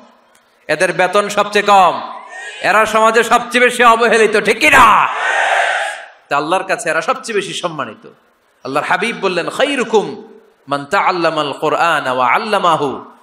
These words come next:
তোমাদের মধ্যে আল্লাহ তাআলার কাছে সবচাইতে প্রিয়, শ্রেষ্ঠ ওই মানুষটা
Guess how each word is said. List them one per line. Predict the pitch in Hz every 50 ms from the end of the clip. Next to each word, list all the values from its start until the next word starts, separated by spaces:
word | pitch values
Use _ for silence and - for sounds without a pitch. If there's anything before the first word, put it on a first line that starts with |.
| _ _ _ _ _
তোমাদের | - 160 165 165 165 160 156
মধ্যে | 156 156 147 143 143
আল্লাহ | 139 147 208 226 214 175 175 160
তাআলার | - 156 151 151 151 139
কাছে | 135 - 139 - - 143
সবচাইতে | - - - 240 - - - - - 233 214 190 170 - 165 151
প্রিয়, | - - 151 220 254 233 214 196 175 156
শ্রেষ্ঠ | - - - 226 226 - - - 180
ওই | 165 180 202
মানুষটা | 185 170 160 156 147 - - - 127 110 98 80 - - -